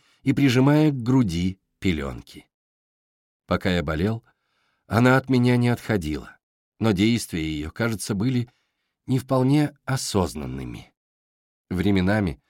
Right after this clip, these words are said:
она вдруг спохватывалась и начинала бормотать: "Лекарство, лекарство". Вскоре я окончательно оправился от болезни. Я неутешно рыдал, обнимая женщину,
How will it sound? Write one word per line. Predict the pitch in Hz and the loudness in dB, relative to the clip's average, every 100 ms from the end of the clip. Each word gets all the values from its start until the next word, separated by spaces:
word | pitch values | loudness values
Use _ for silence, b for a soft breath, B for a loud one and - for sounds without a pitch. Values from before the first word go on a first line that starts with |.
| _ _ _ - | _ _ _ -4
она | 110 117 113 | 0 2 2
вдруг | 104 107 | 0 -4
спохватывалась | - - 85 - 120 123 123 123 - - _ _ _ _ | -6 -6 -6 -2 -2 -2 -2 -4 -6 -18 _ _ _ _
и | 101 | -2
начинала | 113 - 117 123 117 | -2 0 -2 0 0
бормотать: | 101 92 87 127 135 - _ _ _ _ _ _ - | 0 0 -2 -2 -4 -6 _ _ _ _ _ _ -8
"Лекарство, | 90 - 101 110 104 - 101 98 _ _ _ | -8 -4 -2 -2 -2 -12 -14 -18 _ _ _
лекарство". | 90 95 - 80 60 - - - _ _ _ _ _ _ _ _ _ _ _ _ _ | -6 -6 -4 -6 -6 -14 -16 -20 _ _ _ _ _ _ _ _ _ _ _ _ _
Вскоре | - - 113 120 - _ _ _ _ _ | -18 -6 -4 -4 -8 _ _ _ _ _
я | - 117 | 2 2
окончательно | - 151 - 170 151 143 139 | 4 2 2 -2 2 2 2
оправился | 123 117 113 101 - 95 | 0 0 0 -2 -2 -4
от | 73 | -2
болезни. | 78 67 64 - - _ _ _ _ _ _ | -6 -8 -12 -16 -20 _ _ _ _ _ _
Я | - 92 | -4 -2
неутешно | 92 92 95 - 110 - 95 | 0 0 -2 -2 -6 -4 -6
рыдал, | 98 95 85 80 69 - - | -4 -2 -2 -4 -8 -16 -8
обнимая | 101 90 95 95 90 | -6 -2 0 2 0
женщину, | 73 101 104 - 101 95 | -2 0 0 -2 -6 -8